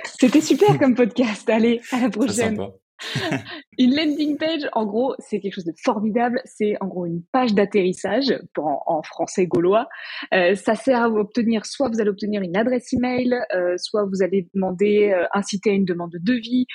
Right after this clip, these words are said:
Speaker 1: vous allez vendre un produit, vous allez vendre un service. Ça peut être aussi s'inscrire à la newsletter, euh, un-, inviter à liker vos pages, vos réseaux sociaux, et cetera.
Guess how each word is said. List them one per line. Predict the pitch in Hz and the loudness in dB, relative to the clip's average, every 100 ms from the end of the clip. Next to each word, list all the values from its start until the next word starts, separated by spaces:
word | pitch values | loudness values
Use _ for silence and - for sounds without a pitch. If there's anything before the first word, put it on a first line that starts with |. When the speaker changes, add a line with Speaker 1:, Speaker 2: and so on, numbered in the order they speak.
| - - | -16 -6
Speaker 1:
vous | 175 | 0
allez | 180 | 2
vendre | 156 175 160 | 4 2 0
un | 160 | -2
produit, | - 240 220 240 | 0 0 2 2
vous | 208 | 2
allez | 185 | 2
vendre | 160 151 | 2 -2
un | 151 | -4
service. | - 220 208 226 240 - - - - | -4 -2 0 0 -2 -6 -20 -20 -10
Ça | - 196 | -2 2
peut | 202 | 2
être | 196 | 2
aussi | 196 - | 0 -2
s'inscrire | 202 196 208 | -4 -2 0
à | 180 | 0
la | 175 | 2
newsletter, | 208 214 226 - | 2 2 0 0
euh, | 233 233 233 220 | 0 2 0 0
un-, | 175 170 - 170 175 - | 0 0 0 -2 -2 0
inviter | 196 190 190 220 | 0 0 2 4
à | 190 | 4
liker | 185 190 214 202 | 4 2 0 0
vos | 185 | 0
pages, | 185 202 202 185 | 0 0 0 0
vos | 180 | -2
réseaux | 175 185 | -4 -6
sociaux, | 196 - 196 | -10 -6 -6
et | |
cetera. | - - 196 202 233 | -6 -8 -6 -4 -4